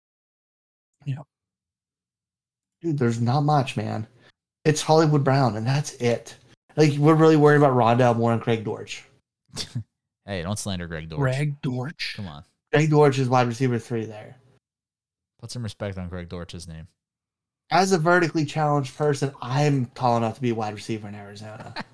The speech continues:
Speaker 3: <laughs> All right.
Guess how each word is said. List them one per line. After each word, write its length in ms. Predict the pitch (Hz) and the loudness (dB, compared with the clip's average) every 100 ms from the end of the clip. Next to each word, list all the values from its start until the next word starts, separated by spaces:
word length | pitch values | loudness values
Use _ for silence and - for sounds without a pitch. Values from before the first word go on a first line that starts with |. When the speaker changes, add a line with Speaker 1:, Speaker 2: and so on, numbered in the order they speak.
| 254 - - | -16 -16 -14
Speaker 3:
<laughs> 100 | - _ - _ - _ _ 139 156 143 143 - 143 143 143 - _ 139 _ - _ _ _ - - - _ - - - - _ _ _ _ _ _ _ _ _ _ _ | -14 _ -20 _ -20 _ _ -6 -6 -4 -12 -10 -10 -10 -12 -18 _ -18 _ -20 _ _ _ -20 -20 -20 _ -20 -20 -20 -20 _ _ _ _ _ _ _ _ _ _ _
All 140 | 120 123 | -6 -4
right. 360 | 120 107 104 | -2 -2 -4